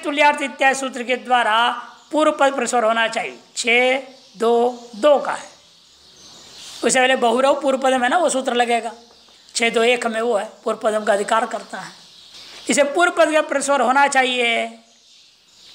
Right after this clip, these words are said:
अतः ये प्रतिपदोक समास के लिए कह रहे हैं हम। इति कृत्य तुल्याख्या अजात्या यदि यह कृत्य समास प्रतिपदोक्त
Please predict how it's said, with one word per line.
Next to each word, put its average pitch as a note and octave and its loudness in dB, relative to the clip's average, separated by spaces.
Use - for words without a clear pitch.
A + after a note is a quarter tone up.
अतः A#3+ 2
ये A#3+ 0
प्रतिपदोक B3+ 0
समास B3 0
के B3+ -6
लिए A3 -4
कह A#3+ 2
रहे C#4+ 0
हैं G#3 -6
हम। - -18
इति F#3 -18
कृत्य D4 0
तुल्याख्या C#4+ 2
अजात्या B3 0
यदि G#3+ -8
यह C4 4
कृत्य D4 -6
समास B3 0
प्रतिपदोक्त G#3+ -4